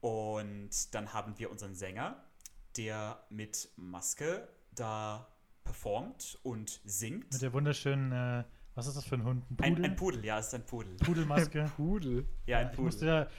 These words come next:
Speaker 2: ich musste den Track und das Video gleich
Speaker 3: Ja,
Speaker 2: mal zeigen.
Speaker 3: bitte.
Speaker 1: Absolut. Wir können das ja so im Podcast abspielen. Das könnt ihr ja so zwischen reinschneiden, oder?
Speaker 2: Ich weiß nicht, dürfen wir das?
Speaker 3: Sind das rechtemäßig? Ist das okay? Weiß ich
Speaker 1: Äh,
Speaker 3: nicht.
Speaker 1: das gibt von mir ein yolo geht schon passt.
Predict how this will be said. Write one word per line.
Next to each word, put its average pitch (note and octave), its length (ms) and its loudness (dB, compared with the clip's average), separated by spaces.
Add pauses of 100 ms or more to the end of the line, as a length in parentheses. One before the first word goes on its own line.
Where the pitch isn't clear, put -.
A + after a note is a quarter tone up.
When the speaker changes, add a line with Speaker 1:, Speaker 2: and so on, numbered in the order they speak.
(140)
Speaker 2:
ich - 80 -6
musste D#3+ 200 4
den D3 120 4
Track D3+ 260 2
und C#3+ 60 0
das B2+ 160 0
Video C3 260 0
gleich A#2+ 140 -2
Speaker 3:
Ja, A#2+ 120 8
Speaker 2:
mal A2+ 80 8
zeigen. B2 220 4
Speaker 3:
bitte. A2+ 160 0 (200)
Speaker 1:
Absolut. A2+ 480 -4 (580)
Wir C3+ 120 -4
können F3+ 160 6
das F#3 120 2
ja F3 80 4
so D#3+ 120 6
im D3 80 0
Podcast D#3 380 -2
abspielen. G#2+ 360 -6
Das G#2+ 140 -6
könnt E3+ 140 -4
ihr D#3+ 40 -4
ja C#3+ 60 -4
so C3 80 -6
zwischen C3 240 -10
reinschneiden, G2 440 -6
oder? B2 160 -12 (1080)
Speaker 2:
Ich - 100 -12
weiß C3+ 180 -2
nicht, B2 140 -6
dürfen B2+ 280 -2
wir F3 60 2
das? F#3 200 0
Speaker 3:
Sind B2 160 -6
das - 400 -2
rechtemäßig? C3+ 600 -4
Ist A#2 120 -12
das A2 160 -10
okay? B2 380 -8
Weiß B2+ 100 -8
ich G3+ 100 0
Speaker 1:
Äh, D#3 200 8
Speaker 3:
nicht. D3+ 140 4
Speaker 1:
das - 280 4
gibt F3 220 0
von D#3 140 -2
mir D#3 180 4
ein C3+ 140 2
yolo C#3 280 0
geht C3 180 -2
schon B2 140 -6
passt. - 300 -6